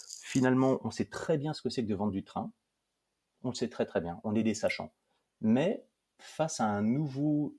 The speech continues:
modèle, face à un nouveau moyen de vente, un nouvel outil qui s'appelle le digital, peut-être qu'on n'est pas les meilleures personnes. Et en fait, ça, c'est une maturité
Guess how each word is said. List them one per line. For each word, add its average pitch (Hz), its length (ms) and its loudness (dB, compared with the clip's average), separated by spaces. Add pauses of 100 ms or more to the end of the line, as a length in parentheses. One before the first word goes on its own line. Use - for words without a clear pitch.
(260)
modèle, 113 760 2 (400)
face 123 240 -2
à 104 40 2
un 98 60 0
nouveau 135 320 2
moyen 135 320 2
de 117 60 4
vente, 113 460 -2 (580)
un 107 100 0
nouvel 123 480 2
outil - 480 -4
qui - 100 -16
s'appelle 113 240 0
le 101 100 2
digital, 110 640 0 (320)
peut-être 156 260 -2
qu'on 120 100 0
n'est 110 80 4
pas 123 120 0
les 113 100 4
meilleures 107 240 2
personnes. 85 420 -6 (800)
Et 107 120 2
en 110 60 2
fait, - 380 -2
ça, 156 680 -2 (120)
c'est - 500 -8
une 101 440 0
maturité 135 1000 -2